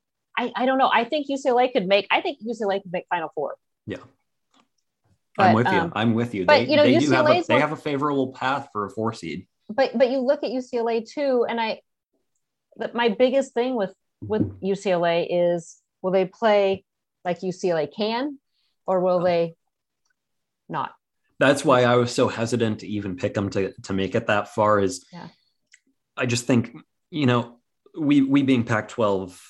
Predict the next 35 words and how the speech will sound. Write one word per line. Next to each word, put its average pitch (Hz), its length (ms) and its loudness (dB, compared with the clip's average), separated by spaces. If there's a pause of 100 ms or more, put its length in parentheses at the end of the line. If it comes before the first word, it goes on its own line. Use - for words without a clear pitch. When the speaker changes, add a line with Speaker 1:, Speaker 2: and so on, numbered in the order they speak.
(300)
Speaker 2:
basketball 95 480 -4
fans, 95 320 -6
we, 104 140 -4
we 110 120 2
see 107 200 -2
a 98 80 4
lot 92 220 2
of 87 100 -6
Pac, 95 320 -8 (120)
uh, 92 220 -2
a 107 140 -2
lot 101 200 2
of 90 80 -4
Pac-twelve 90 440 -6
games, 95 340 -4
and 90 220 -6 (960)
I 107 220 -2
think 104 200 -4
people 92 260 -4
look 90 140 -2
at 87 80 -4
U 98 140 -2
C 98 160 -6
L 95 120 0
A's 90 140 -4
twenty-five 90 460 -6
and 85 120 -12 (380)
seven 92 340 -2
record, 110 520 0
Arizona's 95 460 -4
thirty-one 98 420 -2
and 90 120 -6
three 117 200 2
record, 104 480 0
and, 90 200 -4